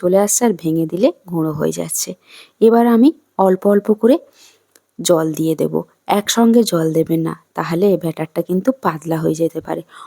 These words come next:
অল্প অল্প জল দিয়ে কিন্তু একটা ব্যাটার তৈরি করে নিতে হবে। ব্যাটারটা কিন্তু খুব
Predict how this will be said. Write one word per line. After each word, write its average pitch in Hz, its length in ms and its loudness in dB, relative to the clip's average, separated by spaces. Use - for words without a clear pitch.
অল্প 202 240 2
অল্প 214 140 -2
জল 180 160 2
দিয়ে 190 160 2
কিন্তু 190 320 -2
একটা 165 320 -2
ব্যাটার 160 380 -2
তৈরি 165 320 2
করে 165 240 -4
নিতে 165 200 -6
হবে। 160 300 -6
ব্যাটারটা 226 400 0
কিন্তু 254 320 4
খুব 202 140 2